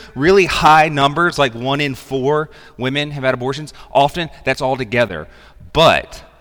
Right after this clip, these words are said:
there are still a lot of lives that have been lost throughout the years since Roe v. Wade.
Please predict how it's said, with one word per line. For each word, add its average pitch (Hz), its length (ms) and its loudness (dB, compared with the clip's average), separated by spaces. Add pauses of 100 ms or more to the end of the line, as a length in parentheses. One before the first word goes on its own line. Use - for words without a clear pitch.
there 113 120 -6
are 113 40 -4
still 98 600 -6 (500)
a 98 60 -6
lot 98 640 -2 (760)
of 107 180 -6
lives 92 640 -2 (120)
that 98 140 -4
have 92 120 -8
been 95 300 -8
lost 101 540 -2
throughout 95 260 -6
the 101 100 -12
years 90 260 -10
since 98 220 -14
Roe 95 120 -10
v. 95 140 -10
Wade. 104 380 -4